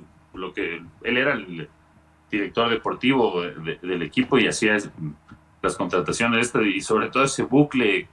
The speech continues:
súper curioso y loco que dice el señor Otero de los entrenadores, ¿qué se puede conseguir?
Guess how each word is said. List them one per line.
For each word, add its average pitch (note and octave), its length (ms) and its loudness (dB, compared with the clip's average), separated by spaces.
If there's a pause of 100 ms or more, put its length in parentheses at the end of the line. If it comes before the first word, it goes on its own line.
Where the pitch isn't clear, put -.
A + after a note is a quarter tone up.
súper D3 440 -2
curioso G#2 480 -2
y F#2+ 40 -4
loco G#2+ 440 0
que F#2 100 -8
dice A2 240 -6
el G2+ 80 -6
señor A2 240 -6
Otero C3 280 0
de A#2+ 80 2
los F2+ 120 -6
entrenadores, F2+ 640 -2 (680)
¿qué C#3 100 0
se D3 100 -2
puede C#3 260 -2
conseguir? A#2+ 440 -4